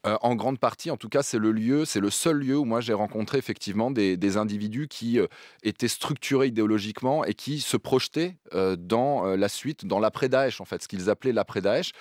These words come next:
Et c'était d'autant plus surprenant que ces individus, euh, que j'ai rencontrés notamment à partir de l'été deux mille seize, c'est-à-dire au moment où Daesh n'était pas, n'avait, n'avait pas encore disparu. Raqqa n'était pas tombé, Mossoul n'était pas tombé,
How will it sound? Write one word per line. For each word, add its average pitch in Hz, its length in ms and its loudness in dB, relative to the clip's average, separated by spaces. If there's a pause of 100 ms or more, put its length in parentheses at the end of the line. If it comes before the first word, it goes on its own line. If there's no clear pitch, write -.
(380)
Et 117 80 4
c'était 127 300 0
d'autant 131 260 -2
plus 135 180 -8
surprenant 123 480 -2
que - 60 -8
ces 110 160 -2
individus, 117 580 -4 (420)
euh, 82 400 0 (140)
que 101 80 -10
j'ai 107 120 0
rencontrés 117 440 -2
notamment 113 400 2
à 107 60 0
partir 117 320 -2
de 110 40 0
l'été 113 240 0
deux 113 120 2
mille 107 140 2
seize, 180 260 0
c'est-à-dire 110 400 0
au 110 60 2
moment 120 260 2
où 120 80 0
Daesh 120 560 2
n'était 104 300 0
pas, 156 340 0 (280)
n'avait, 101 320 -2
n'avait 104 220 0
pas 160 120 2
encore 131 260 0
disparu. 156 420 -2
Raqqa 117 400 0
n'était 98 220 -6
pas 98 140 -2
tombé, 117 300 -4
Mossoul 139 500 0
n'était 104 200 -2
pas 98 140 -2
tombé, 151 260 -6